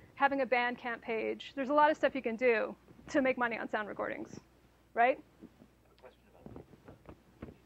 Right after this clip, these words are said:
Speaker 2: data. Are they, is there control in this? I mean, can the label and the webmaster categories of musicians,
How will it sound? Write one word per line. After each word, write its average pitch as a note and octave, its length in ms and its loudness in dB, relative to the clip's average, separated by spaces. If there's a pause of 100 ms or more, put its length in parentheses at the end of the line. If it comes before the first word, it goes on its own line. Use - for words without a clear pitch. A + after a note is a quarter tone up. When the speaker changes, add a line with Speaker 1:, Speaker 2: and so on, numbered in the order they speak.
Speaker 2:
data. - 140 -20 (140)
Are C3 40 -16
they, C#3+ 240 -6 (280)
is A#2+ 100 -18
there C#3 140 -12 (100)
control C#3 460 -8
in C#3 60 -14
this? C#3+ 200 -14
I A#2+ 40 -14
mean, A#2 220 -12 (140)
can B2 100 -12
the A2 80 -8
label A#2 680 -10
and A2 160 -10
the G2 100 -6
webmaster G#2 800 -8 (580)
categories G#2 540 -12
of G2 160 -14
musicians, G#2 560 -16